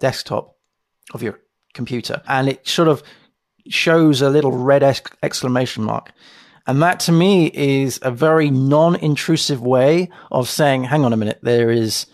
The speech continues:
a notification here. That means that you need to perhaps do a, a software update." But it's not in your face. It's not like, uh, you know, it's not something that you have to do in order to continue using Docker or to continue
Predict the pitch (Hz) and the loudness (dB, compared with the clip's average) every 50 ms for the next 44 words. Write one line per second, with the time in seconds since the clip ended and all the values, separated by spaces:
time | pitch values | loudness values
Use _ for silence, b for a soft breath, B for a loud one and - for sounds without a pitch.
0 | b b b b - 135 131 131 120 110 - - - 170 190 196 - - 185 175 | b b b b -2 0 0 0 0 -2 -4 -4 -2 0 0 2 0 0 -2 0
1 | 151 165 170 170 165 165 160 165 160 160 B B B B B - - 139 - 131 | 2 2 4 4 4 4 2 2 0 -2 B B B B B -4 -4 -4 -2 -2
2 | 135 135 135 127 113 - - - - 120 127 131 127 127 123 120 - - - 120 | -2 -2 0 -2 -4 -6 -10 -12 -8 -6 -4 -2 -2 -2 -4 -4 -6 -6 -4 -4
3 | 110 - - 113 107 - - - - - - 117 104 101 104 104 104 b b b | -4 -4 -6 -8 -8 -8 -8 -10 -10 -8 -6 -4 -4 -2 -4 -4 -6 b b b
4 | b b 143 - - 160 143 - - 143 127 110 104 101 - - - - 110 110 | b b -6 -4 -2 -2 -2 -2 -2 -2 0 0 0 0 -2 -6 -8 -10 -10 -10
5 | - _ b b b b b b b b 147 147 - - - 190 226 233 196 190 | -10 _ b b b b b b b b -2 -2 -2 0 2 2 4 4 2 2
6 | 170 - - 170 131 98 78 - - - - - 156 165 - - 123 123 127 - | 0 0 0 0 -2 -2 -4 -8 -10 -8 -4 -2 -2 -2 0 -2 -4 -4 -4 -6
7 | - - 117 107 101 98 101 - - 170 131 95 95 - - b b b b b | -8 -6 -4 -2 -2 -4 -6 -8 -6 -4 -2 -2 -4 -6 -8 b b b b b
8 | 156 135 - 185 - - - 180 170 156 151 139 131 147 156 127 147 147 131 - | -4 -2 -2 -2 0 0 0 0 0 0 -2 -4 -2 0 0 0 0 -2 -4 -4
9 | - 143 127 156 160 147 135 131 135 131 b b b b b - 147 143 143 143 | -4 -2 0 2 4 4 4 4 2 0 b b b b b -2 2 2 2 2
10 | 139 135 135 - - - - 147 131 123 - - 135 - - - 196 208 208 190 | 4 2 0 0 -2 -4 0 0 0 0 -2 -6 -8 -6 -2 2 4 6 6 6
11 | 151 127 113 107 117 139 151 - b b b b - 139 131 127 117 127 117 110 | 4 2 0 0 -2 -2 -4 -6 b b b b -2 0 0 0 0 -2 -2 0
12 | 104 143 131 - - - 120 110 - 117 123 117 - B B B B - - 151 | 0 0 0 0 0 0 0 0 0 0 -2 -2 -2 B B B B -2 0 2
13 | 139 135 - - 151 139 131 - - 180 170 156 147 143 131 131 | 2 2 0 -2 -4 -4 -2 -2 0 2 2 4 4 4 4 2